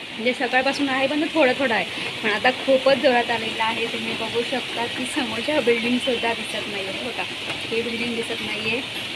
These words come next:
आणि पाणी कसं खाली वाहतंय.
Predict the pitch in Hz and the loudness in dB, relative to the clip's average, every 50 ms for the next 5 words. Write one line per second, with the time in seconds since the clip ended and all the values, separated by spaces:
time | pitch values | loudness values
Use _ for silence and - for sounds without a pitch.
0 | - - - - - - - - - - - - - - - - - - - - | -8 -8 -8 -8 -8 -8 -6 -6 -6 -6 -2 -4 -4 -2 -4 -6 -6 -6 -6 -6
1 | - - - - - - - - - - - - - - 247 233 233 240 254 - | -6 -6 -6 -6 -6 -6 -6 -8 -8 -8 -8 -8 -6 -6 -4 -4 -4 -4 -4 -2
2 | - 240 226 220 233 233 - 240 - - 233 - - 233 208 214 220 220 214 208 | 0 0 0 0 0 -2 -4 -4 -2 -4 -4 -2 -2 -2 -2 -2 -2 0 0 0
3 | 202 - - - 202 202 202 | 0 -2 -2 -2 -2 -2 -2